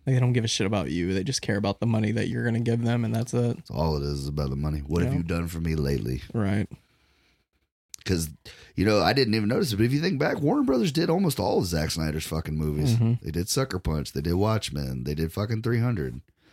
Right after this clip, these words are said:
Speaker 1: Yeah.
Speaker 2: Three hundred made over three hundred fifty million dollars, and they wouldn't even do his fucking idea for the second one. Or they let, they,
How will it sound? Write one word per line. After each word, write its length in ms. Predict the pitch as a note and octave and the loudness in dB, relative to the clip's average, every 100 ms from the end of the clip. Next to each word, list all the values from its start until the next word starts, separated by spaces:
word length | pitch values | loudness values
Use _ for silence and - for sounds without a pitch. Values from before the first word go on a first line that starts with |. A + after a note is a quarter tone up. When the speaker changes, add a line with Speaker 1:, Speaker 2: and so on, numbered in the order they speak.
| - | -6
Speaker 1:
Yeah. 240 | B2+ A2+ A#2 _ _ - | -2 -2 -2 _ _ 0
Speaker 2:
Three 180 | A#2 B2 | 2 4
hundred 300 | C#3+ C3+ A#2+ | 4 2 0
made 260 | A#2+ A2+ | 2 2
over 300 | A2+ A2+ A2+ | 2 2 0
three 300 | G#2+ B2 B2+ | -2 0 2
hundred 340 | B2+ B2+ A#2+ A#2+ | 2 0 -2 -2
fifty 280 | C3 B2+ | -2 -2
million 400 | A2 A#2 A#2+ A#2 | -2 0 0 0
dollars, 560 | G#2+ A2 A2 F#2 F2+ D#2 - | 2 2 2 0 0 -4 -4
and 200 | F#2 G2 | -2 0
they 60 | |
wouldn't 260 | G2 A2 A2 | 0 0 0
even 220 | A2+ G#2 | -2 0
do 140 | G2+ G2+ | 2 2
his 160 | F#2+ | 2
fucking 280 | - G2 F#2 | 0 -2 -2
idea 300 | F#2 F2 F#2 | -2 -2 -2
for 140 | F#2+ D#2 | -2 -6
the 80 | |
second 360 | D2+ F2 F#2 B1+ | -6 -6 -6 -8
one. 120 | C2+ - - - _ _ _ _ _ _ _ - | -10 -12 -18 -20 _ _ _ _ _ _ _ -4
Or 160 | G2+ | 0
they 180 | G#2 A2+ | 2 4
let, 260 | G#2+ B2 G#2+ | 4 4 4
they, 200 | A#2+ | 2